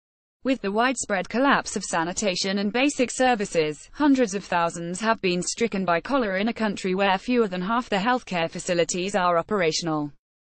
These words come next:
Ad policy. The letter's main concern, however, was the thousands of civilians who have been killed and injured as a result of the violent turmoil, at least five thousand one hundred and ten dead and at least eight thousand seven hundred and nineteen injured since March twenty fifteen, according to the Office of the High Commissioner for Human Rights.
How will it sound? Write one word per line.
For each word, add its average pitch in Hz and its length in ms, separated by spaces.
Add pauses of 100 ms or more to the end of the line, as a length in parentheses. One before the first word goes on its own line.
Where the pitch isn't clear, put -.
(360)
Ad 196 200
policy. 180 420
The 233 140
letter's 254 340
main 190 220
concern, 185 640
however, 190 640
was 226 180
the 196 80
thousands 254 540
of 165 80
civilians 214 580
who 202 120
have 185 200
been 175 180
killed 247 440
and 277 100
injured 220 320
as 190 120
a 202 40
result 185 380
of 196 80
the 220 80
violent 269 440
turmoil, 175 680
at 247 120
least 247 320
five 208 280
thousand 175 360
one 170 200
hundred 185 320
and 180 120
ten 208 360
dead 190 280
and 202 140
at - 80
least 175 260
eight 208 160
thousand 208 460
seven 214 340
hundred 185 280
and 180 100
nineteen 180 580
injured 202 380
since 285 320
March 285 380
twenty 175 300
fifteen, 185 680
according 233 400
to 202 100
the 185 140
Office 190 400
of 208 100
the 196 120
High 226 200
Commissioner 240 480
for 185 120
Human 190 360
Rights. 160 540